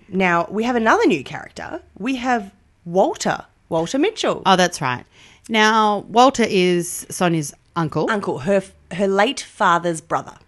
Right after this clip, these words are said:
Speaker 2: Yep.
Speaker 1: And she mentioned during the week that both of her parents were killed in a car accident.
Speaker 2: Yep.
Speaker 1: Now, this, the biggest letdown about Walter is that he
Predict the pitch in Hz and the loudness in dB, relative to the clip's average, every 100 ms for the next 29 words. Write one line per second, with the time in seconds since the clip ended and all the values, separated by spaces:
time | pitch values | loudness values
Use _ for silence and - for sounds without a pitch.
0 | - 143 - - - - - - 185 175 | -10 -10 -10 -20 -20 -20 -20 -8 -4 -4
1 | 196 233 269 262 247 202 185 175 156 143 | -2 -2 0 0 -2 0 -2 0 -2 -4
2 | 151 151 143 139 - _ 156 170 170 175 | -6 -4 -2 -2 -4 _ -4 -2 0 -4
3 | 165 156 147 - - - 165 151 151 135 | -4 -4 -6 -10 -18 -16 -12 -8 -6 -6
4 | 139 - 147 131 127 - 220 - - - | -8 -4 -4 -4 -8 -6 -6 -6 -6 -2
5 | - - - - _ _ _ 180 185 190 | -2 -6 -20 -20 _ _ _ -4 -2 2
6 | 349 381 - - _ - 196 202 320 453 | 2 2 -2 -12 _ -10 -6 -4 0 -2
7 | 440 175 156 156 135 120 - _ 170 165 | -2 -6 -8 -12 -12 -12 -16 _ -6 -2
8 | 151 - 151 277 - 147 120 - 240 185 | -2 -2 -2 -2 -2 -8 -10 -6 -6 -4
9 | 214 156 247 294 196 254 | -4 -2 0 2 0 -6